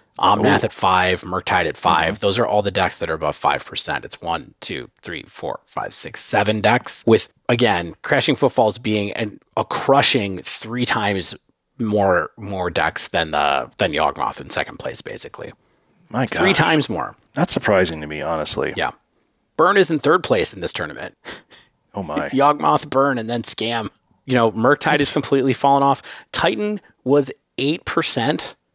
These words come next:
Speaker 1: nine percent of the Saturday meta, and it's three point four, three point eight percent of the, of the Sunday meta. Only six people out of two hundred brought, brought Amulet to the tournament where,
Speaker 2: Hmm.
Speaker 1: you know,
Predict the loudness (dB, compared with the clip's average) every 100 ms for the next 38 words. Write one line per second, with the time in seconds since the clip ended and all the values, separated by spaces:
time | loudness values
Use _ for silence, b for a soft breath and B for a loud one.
0 | _ _ -4 0 0 2 2 4 6 4
1 | 2 0 2 4 4 4 2 2 2 2
2 | 0 -2 0 0 0 -4 _ -12 -2 2
3 | 2 2 0 0 0 -2 -6 0 2 2
4 | 0 0 2 0 0 -2 0 0 0 -2
5 | -10 -4 -2 0 0 -2 0 2 4 4
6 | 2 2 0 -2 -2 2 0 0 B B
7 | B 2 2 2 0 0 2 2 0 0
8 | 2 0 -2 _ _ _ -2 0 2 0
9 | -2 -4 -4 -2 0 2 0 -2 -4 -2
10 | 2 4 2 -2 b b -10 -6 -6 -8
11 | _ -6 -6 -6